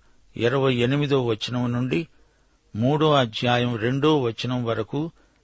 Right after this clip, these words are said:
యేసు రెండో రాకడ హెచ్చరిక స్పష్టంగా బోధించబడింది. చిన్న పిల్లలారా, ఆయన ప్రత్యక్షమగునప్పుడు ఆయన రాకడ యందు మనము ధైర్యము కలిగి ఉండునట్లు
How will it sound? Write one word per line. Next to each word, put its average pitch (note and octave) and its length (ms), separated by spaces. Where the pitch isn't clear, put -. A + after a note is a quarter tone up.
యేసు C#3+ 400
రెండో C#3+ 440
రాకడ B2+ 460
హెచ్చరిక A2+ 760
స్పష్టంగా C3 800
బోధించబడింది. A2 1120
చిన్న C3 180
పిల్లలారా, B2 800
ఆయన C3+ 360
ప్రత్యక్షమగునప్పుడు B2 1300
ఆయన B2+ 400
రాకడ C3+ 440
యందు A#2+ 520
మనము A2+ 340
ధైర్యము C3 540
కలిగి B2 360
ఉండునట్లు B2+ 720